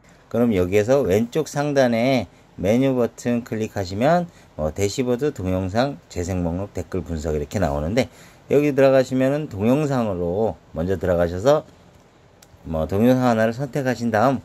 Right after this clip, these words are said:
제가 올린 동영상을 선택한 다음 오른쪽 상단에 연필 그림을 클릭해요. 그럼 연필 그림을 클릭하면 수정할 수가 있어요. 그럼 여기에서 기본 정보, 수익 창출 고급 설정이 있잖아요.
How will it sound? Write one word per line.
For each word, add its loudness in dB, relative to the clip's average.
제가 0
올린 0
동영상을 -4
선택한 -6
다음 0
오른쪽 2
상단에 2
연필 2
그림을 0
클릭해요. -6
그럼 0
연필 2
그림을 2
클릭하면 0
수정할 0
수가 -4
있어요. -6
그럼 0
여기에서 2
기본 2
정보, 2
수익 -4
창출 -6
고급 -4
설정이 0
있잖아요. 0